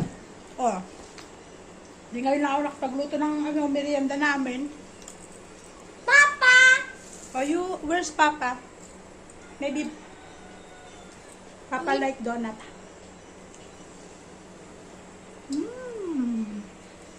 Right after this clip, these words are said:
Speaker 1: Me too, cha?
Speaker 2: Me.
Speaker 1: Bigyan ko nga yung bata sa kabila.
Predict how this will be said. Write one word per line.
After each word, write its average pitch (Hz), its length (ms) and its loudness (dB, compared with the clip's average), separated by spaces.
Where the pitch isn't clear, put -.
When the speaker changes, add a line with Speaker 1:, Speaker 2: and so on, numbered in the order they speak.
Speaker 1:
Me 294 140 6
too, 330 160 -2
cha? 277 240 2
Speaker 2:
Me. 302 160 -6
Speaker 1:
Bigyan 285 240 6
ko 262 160 8
nga 240 80 6
yung 262 240 4
bata 240 320 6
sa - 80 -4
kabila. 220 480 6